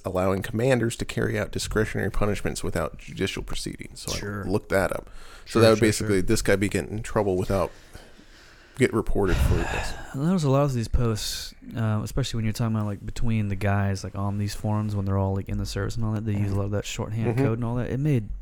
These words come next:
Speaker 2: research for this episode a real bear.
Speaker 1: Sure. So he finished this post up, "I should have listened to my drill sergeant and never fucked a chick in the Army." So one of the responses to this was, "This reminds me of a story. I was a chick in the Army, so I can't say I agree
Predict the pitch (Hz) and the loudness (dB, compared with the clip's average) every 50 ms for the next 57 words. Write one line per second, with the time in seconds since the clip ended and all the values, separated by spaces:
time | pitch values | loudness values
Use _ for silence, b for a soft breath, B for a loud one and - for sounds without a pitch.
0 | - - - - - 120 101 - - - - - - - - - - - - - | -10 -14 -14 -12 -8 -8 -8 -8 -8 -10 -10 -10 -10 -10 -10 -10 -12 -10 -6 -4
1 | - - - - 98 98 98 98 104 - - - - - - - - - 127 107 | -4 -4 -4 -8 -10 -10 -10 -8 -6 -6 -6 -4 -6 -6 -8 -6 -4 -2 -2 -2
2 | 95 - B B B B B B B B B B B B B B - - 135 120 | -2 -4 B B B B B B B B B B B B B B 4 6 6 8
3 | 123 135 127 - 156 143 123 - 135 - - - 120 113 - - 98 - - - | 6 6 4 4 4 4 4 4 2 2 2 2 2 2 2 0 -2 -2 -4 -14
4 | - - - 110 107 - - 175 180 165 147 - - - 120 110 104 - 113 113 | -10 -6 -4 -4 -2 0 2 2 4 4 2 2 2 2 2 2 2 2 2 0
5 | 110 - - 113 104 107 101 101 - - 95 98 92 95 104 104 - - - 104 | 0 2 2 2 2 2 2 -2 -4 -4 -4 -2 0 0 0 2 2 2 2 2
6 | - - 92 - - - 95 - 98 107 110 117 - - - - - - b b | 0 -4 -10 -8 -8 -8 -8 -6 -4 -4 -4 -4 -4 -6 -8 -12 -14 -16 b b
7 | b b b b b b b b b b b b b b b b b b b _ | b b b b b b b b b b b b b b b b b b b _
8 | - - - - _ - - - - - - - 92 92 98 - 92 92 87 90 | -20 -20 -20 -20 _ -20 -20 -20 -14 -10 -8 -8 -8 -8 -8 -8 -8 -8 -8 -8
9 | 92 - - 98 107 - - - - 69 82 95 - - - 95 92 98 - - | -6 -4 -4 -4 -4 -4 -6 -8 -8 -10 -10 -10 -10 -8 -8 -6 -6 -6 -8 -12
10 | b b b b b b b b 370 - - 208 147 147 160 160 156 135 120 117 | b b b b b b b b 0 0 2 2 2 2 2 2 0 -2 -2 -4
11 | - - - 101 - - - - - - - - - - - - - - 190 226 | -4 -6 -8 -8 -10 -10 -12 -16 -20 -20 -20 -20 -20 -20 -18 -10 -2 2 2 2
12 | 185 127 110 98 92 - - 90 - - 85 80 76 76 78 87 90 92 - - | 4 2 0 0 -2 -4 -4 -4 -4 -6 -8 -6 -6 -4 -4 -4 -4 -4 -6 -4
13 | - 117 110 123 - - 139 117 - - - 120 107 104 95 92 87 87 - 107 | 0 0 0 0 0 0 -2 -2 -2 -2 -2 -2 0 0 0 -2 -2 -4 -6 -6
14 | 95 98 - | -6 -8 -8